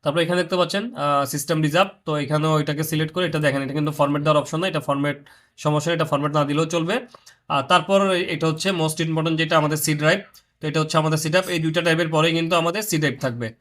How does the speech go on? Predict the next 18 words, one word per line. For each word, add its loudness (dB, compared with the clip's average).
তো -4
আমাদের 0
সি 0
ড্রাইভটা 2
আমরা 2
সিলেক্ট -2
করে 0
আমরা 2
এখান -2
থেকে -8
ফরম্যাট -2
অপশন -4
থেকে, -2
আহ, 4
ফরম্যাটে 0
ক্লিক -6
করে -2
দিলাম। -8